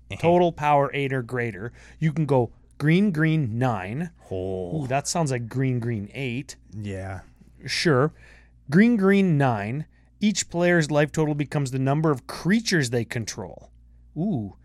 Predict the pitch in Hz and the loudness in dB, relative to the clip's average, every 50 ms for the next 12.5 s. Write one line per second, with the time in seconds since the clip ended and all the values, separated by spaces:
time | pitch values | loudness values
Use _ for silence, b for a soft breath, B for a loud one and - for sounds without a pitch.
0 | _ - 180 208 180 151 135 117 113 110 95 80 73 73 73 - _ _ _ - | _ 4 4 6 6 4 4 2 -2 -4 -6 -8 -12 -18 -20 -20 _ _ _ -12
1 | - - - - - 170 180 131 - 147 170 190 202 190 170 151 135 123 113 98 | -10 -10 -10 -10 -8 -6 -6 -6 -2 0 2 4 4 6 4 4 2 0 -2 -4
2 | 90 87 - - 143 143 - - 135 135 120 123 113 123 139 160 175 156 - - | -8 -10 -6 -4 -2 -2 -2 -2 -2 -2 -2 -2 -2 0 0 0 0 -2 -2 -2
3 | 120 110 110 123 139 147 123 113 139 135 131 - - 135 131 139 117 113 147 220 | -2 0 -2 -2 -4 -6 -4 -2 0 0 0 -2 -2 -2 -2 -2 0 2 4 6
4 | 247 185 151 170 170 - - - - b b b b b b b 170 165 - - | 6 6 4 2 0 0 -2 -2 -6 b b b b b b b -4 -4 -2 0
5 | 165 160 147 139 156 131 127 120 131 123 120 160 165 - - 220 190 - - - | 0 0 2 2 0 0 0 -2 -4 -2 0 0 -2 0 -2 -2 -2 -2 -2 -2
6 | 175 170 160 131 120 139 120 104 110 - - - - 131 123 123 - - - _ | 0 0 0 0 0 -2 -2 -2 -2 -4 -6 -4 -2 -2 -2 -2 -2 -6 -10 _
7 | - 139 160 - - - - 139 139 139 135 135 135 - - 135 123 131 143 143 | -6 -6 -6 -6 -8 -8 -4 -2 0 0 0 -2 -4 -4 -4 -2 -2 -2 -2 -2
8 | 131 117 120 120 - - 123 110 101 113 139 196 - - - 135 127 123 113 117 | -2 -4 -4 -6 -8 -10 -10 -8 -6 -6 -6 -6 -8 -8 -6 -4 -4 -2 -2 -4
9 | 117 117 131 143 156 170 165 143 - - 127 127 131 131 123 123 127 143 139 - | -2 -2 0 0 0 0 0 0 -2 -4 -4 -4 -4 -4 -6 -6 -6 -6 -6 -6
10 | - 135 127 - - 135 139 139 - - - 135 120 117 143 135 - - 135 - | -8 -10 -8 -6 -6 -6 -6 -6 -8 -10 -10 -8 -6 -4 -4 -6 -6 -6 -8 -8
11 | - - - 131 139 190 220 233 226 185 147 - - 180 214 214 185 139 117 117 | -8 -10 -8 -4 -2 -2 -2 -2 -2 -6 -8 -6 -4 -2 0 0 -2 -2 -4 -8
12 | 135 170 165 - _ - 101 127 160 | -12 -12 -14 -14 _ -12 -12 -12 -12